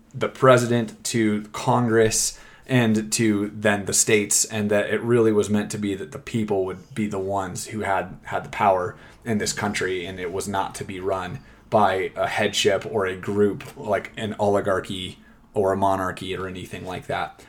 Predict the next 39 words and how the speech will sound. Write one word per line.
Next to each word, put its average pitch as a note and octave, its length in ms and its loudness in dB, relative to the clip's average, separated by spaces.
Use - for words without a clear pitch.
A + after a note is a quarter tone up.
I A#2 180 8
would G#2+ 140 8
really, A#2 500 8
really A2+ 320 6
encourage G#2 380 6
you G#2 60 0
guys G2+ 240 4
to G#2 80 -6
look G2 200 -2
into G2+ 380 -4
that G2 180 0
Constitution G2 580 -6
Alive F#2+ 360 -2
class. F#2+ 440 0
It G#2 320 0
is G2 300 2
absolutely G#2 600 4
worth F#2 360 -2
every G2+ 300 2
single F#2+ 680 -2
minute A2 320 2
you'll G#2+ 180 2
spend G#2+ 320 2
in G#2 140 0
it. G2+ 180 -4
It's G#2+ 220 4
worth G#2+ 240 6
every F#2+ 220 0
dime G#2 280 4
you G2+ 100 2
might G2 220 0
pay G#2+ 180 8
to F#2 120 2
attend A#2 320 2
it G#2+ 200 6
or F2+ 440 0
for F#2+ 240 0
the F2+ 80 0
workbooks. A2 680 4